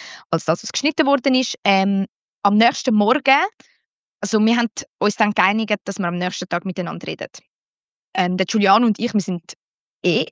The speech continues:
schockiert gsi und wir haben dann halt irgendwie die Welt nicht mehr gecheckt, weil wir haben das besprochen gehabt,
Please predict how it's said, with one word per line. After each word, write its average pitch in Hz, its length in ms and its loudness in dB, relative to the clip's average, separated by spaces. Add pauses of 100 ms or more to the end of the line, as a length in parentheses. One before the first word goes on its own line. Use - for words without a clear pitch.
schockiert - 500 -2
gsi 247 340 0 (360)
und 190 100 0
wir 190 100 2
haben 196 160 0
dann 185 140 0
halt 185 140 -2
irgendwie 180 340 0 (2000)
die 208 60 0
Welt 214 260 -2
nicht 330 120 4
mehr 392 100 2
gecheckt, - 500 -2
weil 214 260 2
wir 208 220 2
haben 196 180 -2
das - 180 -4
besprochen - 540 -6
gehabt, 254 340 2